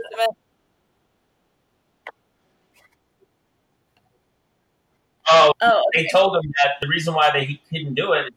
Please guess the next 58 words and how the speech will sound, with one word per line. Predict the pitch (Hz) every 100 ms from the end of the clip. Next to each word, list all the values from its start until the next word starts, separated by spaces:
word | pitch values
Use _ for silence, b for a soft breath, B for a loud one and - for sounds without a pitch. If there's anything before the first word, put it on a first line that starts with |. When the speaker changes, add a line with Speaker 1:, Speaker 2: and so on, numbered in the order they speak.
| -
Speaker 2:
because | 139 135 127 131
it's, | 123 - 120
uh, | 120 110 110 _ _ -
it's | 120 -
like | 147 143
an | 143
interview. | 165 170 160 107 107 - _ _ _ _
It's | -
similar | - 165 151
to | 143 139
an | - _
interview. | - 214 - - _ _ _ _ _ -
And | 123 -
so | 233 139
I'm | 180
like, | 160 156 240
"What? | 277 226
We're | 208
telling | - 339 185 143
<laughs> |
jokes? | 143 - - 247 -
What's | 214 -
interviewing | - 220 -
Speaker 1:
Yeah, | 208 190
Speaker 2:
about | 170 160 170
Speaker 1:
I |
Speaker 2:
a |
Speaker 1:
mean, | 123 233
Speaker 2:
joke?" | 165 170
Speaker 1:
I | 202
think | 220 233
Speaker 2:
You | 143
Speaker 1:
they're | 123 151
Speaker 2:
know? |
Speaker 1:
discouraging, | 202 - 214 190 202 202
Speaker 2:
But | 165
I | 156 170
think | 170 156
that, | 156
you | 135
know, |
they're | 117 117
Speaker 1:
like, |
the | -
Speaker 2:
sensitive | 143 139 131 - 185
to |
Speaker 1:
glamorization | 170 -
Speaker 2:
victims | 156 180
and | - - 113
et |
cetera, | - 160 117
Speaker 1:
of, |
Speaker 2:
et | 104
cetera, | 113 107 104
Speaker 1:
you | 170 -
know, |
Speaker 2:
et |
cetera. | -